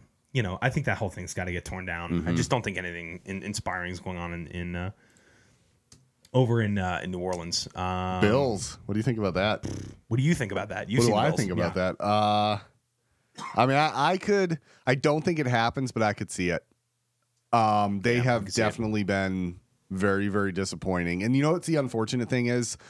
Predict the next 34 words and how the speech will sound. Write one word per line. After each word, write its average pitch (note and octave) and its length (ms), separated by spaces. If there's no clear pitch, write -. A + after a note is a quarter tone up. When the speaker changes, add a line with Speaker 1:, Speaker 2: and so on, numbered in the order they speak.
Speaker 1:
Mm. F#2 180
Speaker 2:
They're C3 200
in F3+ 100
an F3 120
A B2 180
F A#2 100
C G#2+ 360
where G2+ 240
now G#2 200
you A2+ 120
got A#2 160
Joe A#2+ 200
Burrow A2 360
is G2+ 120
out G2+ 160
for A2+ 100
the G2 100
season. F2+ 580
So A2 720
that A#2 180
opens - 260
up A2+ 120
a A#2 40
playoff G2+ 380
spot F#2 300
for G2+ 120
you F#2 120
to F2 60
get. F2 320
Speaker 1:
Yeah. G2 180
Speaker 2:
Aaron B2 220
Rodgers A2 500
is F#2 120
out. F2+ 380